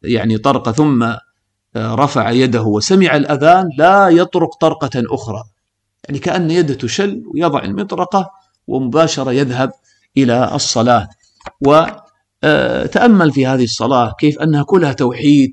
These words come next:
وتكبير وتعظيم لله جل وعلا. تفتتح الصلاة بتكبير الله، الله أكبر، الله أكبر من كل شيء، من كل معبود،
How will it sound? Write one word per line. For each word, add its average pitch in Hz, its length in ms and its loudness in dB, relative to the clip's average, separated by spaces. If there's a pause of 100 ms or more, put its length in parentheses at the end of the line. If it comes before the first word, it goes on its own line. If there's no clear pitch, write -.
(100)
وتكبير 123 600 2
وتعظيم 123 580 0
لله 107 320 -2
جل 104 260 -6
وعلا. 101 400 -14 (500)
تفتتح 165 440 0
الصلاة 151 580 0 (300)
بتكبير 127 560 0
الله، 113 420 -8
الله 135 1120 0
أكبر، - 440 -10 (380)
الله 147 280 0
أكبر 170 320 -6
من 156 140 -4
كل 143 300 0
شيء، 143 300 -6
من 143 120 -4
كل 135 300 -2
معبود، 131 580 0